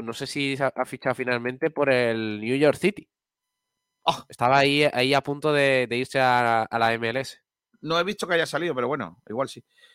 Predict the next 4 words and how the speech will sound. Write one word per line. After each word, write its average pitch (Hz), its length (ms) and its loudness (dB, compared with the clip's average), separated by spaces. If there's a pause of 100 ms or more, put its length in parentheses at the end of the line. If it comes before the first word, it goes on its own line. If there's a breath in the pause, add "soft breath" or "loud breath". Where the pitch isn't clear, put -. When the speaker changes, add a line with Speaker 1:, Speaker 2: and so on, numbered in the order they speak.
(240 soft breath)
Speaker 2:
Sekou - 680 -4
Gassama. 202 460 2 (1900)
Speaker 1:
Sekou 95 360 -10
Gassama. 95 420 -10